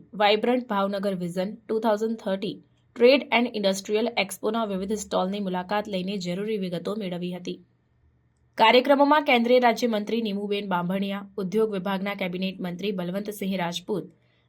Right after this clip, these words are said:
ધારાસભ્યો સર્વ જીતુભાઈ વાઘાણી, સેજલબેન પંડ્યા, ભીખાભાઈ બારૈયા અને ગૌતમભાઈ ચૌહાણ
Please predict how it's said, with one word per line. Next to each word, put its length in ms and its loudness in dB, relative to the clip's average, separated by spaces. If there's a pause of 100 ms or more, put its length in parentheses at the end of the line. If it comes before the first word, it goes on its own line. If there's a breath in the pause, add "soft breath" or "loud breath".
ધારાસભ્યો 580 4
સર્વ 280 -2
જીતુભાઈ 580 -2
વાઘાણી, 480 -4
સેજલબેન 500 -6
પંડ્યા, 400 -4 (100)
ભીખાભાઈ 580 -2
બારૈયા 440 -6 (360 soft breath)
અને 160 4
ગૌતમભાઈ 600 4
ચૌહાણ 420 -4